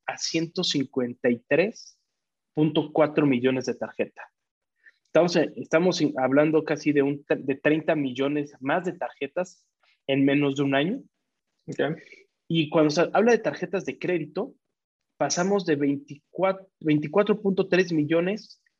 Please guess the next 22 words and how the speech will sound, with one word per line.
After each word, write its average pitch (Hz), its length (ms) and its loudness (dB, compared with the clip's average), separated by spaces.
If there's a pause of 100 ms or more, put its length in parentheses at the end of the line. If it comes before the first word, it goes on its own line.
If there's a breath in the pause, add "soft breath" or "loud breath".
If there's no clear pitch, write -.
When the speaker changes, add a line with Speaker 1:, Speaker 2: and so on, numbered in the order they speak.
(120)
Speaker 1:
en 147 180 2
el 135 240 0
primer 151 580 0
trimestre 151 580 -2
de 135 60 -2
dos 127 220 -8
mil 147 200 -4
veinte, 160 480 -4 (680)
aumentó 147 480 2
a 165 60 0
veintiocho 151 540 -6
punto 147 320 -2
dos 147 360 0
millones 147 800 -2
en 123 140 -4
el 113 120 -4
segundo 127 640 -2 (260)
semestre, - 600 -10 (220)
¿no? 185 240 -2 (340)
Cifras - 760 0 (220)
estas 143 340 2
de, 131 180 0